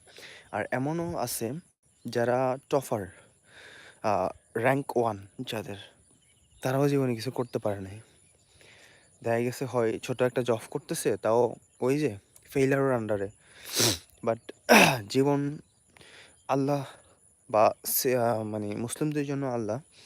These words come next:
আর, আহ, যারা অমুসলিম বা আমার অমুসলিম ভাইরা আছো, আমি সবার কথা একসাথেই বলি, সৃষ্টিকর্তা উত্তম পরিকল্পনাকারী, তিনি ভালো জানেন কী করলে তোমার জন্য ভালো হবে,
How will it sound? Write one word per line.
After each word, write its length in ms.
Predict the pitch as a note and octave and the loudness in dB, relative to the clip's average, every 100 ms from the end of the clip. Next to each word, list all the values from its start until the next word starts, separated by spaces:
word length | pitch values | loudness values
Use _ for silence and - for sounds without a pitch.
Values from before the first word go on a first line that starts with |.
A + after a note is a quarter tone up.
| - - - - | -20 -20 -12 -4
আর, 120 | G2 | -2
আহ, 420 | F#2+ - G#2 G2+ | -2 -2 0 0
যারা 180 | G2+ G#2 | 0 2
অমুসলিম 640 | G#2 A#2+ B2 - A2 G#2+ B2+ _ _ _ _ - | 2 0 -4 -4 -4 -4 -10 _ _ _ _ -10
বা 240 | - G2+ | -2 0
আমার 400 | G2 G2+ G2+ G2 - | 0 0 -2 -4 -4
অমুসলিম 400 | G#2+ G#2 - A2 | -4 -4 -8 -4
ভাইরা 260 | G#2 G#2 G#2 | -2 0 -2
আছো, 280 | - A2+ E3+ _ _ _ - - - - _ _ _ _ _ - | -2 -4 -4 _ _ _ -20 -20 -20 -20 _ _ _ _ _ -14
আমি 360 | - A#2+ A#2+ - - | -8 -4 -4 -6 -8
সবার 300 | - B2+ C#3+ | -4 0 0
কথা 260 | - C3+ A#2+ | 2 0 0
একসাথেই 340 | - B2 B2 | -4 -2 -2
বলি, 260 | G2+ G2+ C#3+ _ _ - | 0 -4 -8 _ _ -18
সৃষ্টিকর্তা 600 | - D#3+ - D#3+ D3+ - | -4 -4 -2 -6 -6 -2
উত্তম 240 | D#3 - D3+ | -2 0 2
পরিকল্পনাকারী, 720 | C#3+ B2 A2+ - G#2+ G#2+ G2+ G2 - - - - - - _ | 2 4 2 0 -2 0 -2 -2 -8 -20 -20 -20 -20 -20 _
তিনি 180 | - D#3+ | -4 -2
ভালো 260 | C#3+ A#2 A#2+ | 0 0 0
জানেন 320 | A#2+ G#2 F#2 - | 0 -4 -8 -8
কী 120 | C3 | -6
করলে 280 | B2 C3+ C3 | -2 0 0
তোমার 280 | B2+ B2+ B2 | 0 -2 -2
জন্য 240 | C3 B2+ | -4 -4
ভালো 200 | A2+ G#2+ | -2 -2
হবে, 280 | A#2 A2 C#3+ | -2 -4 -6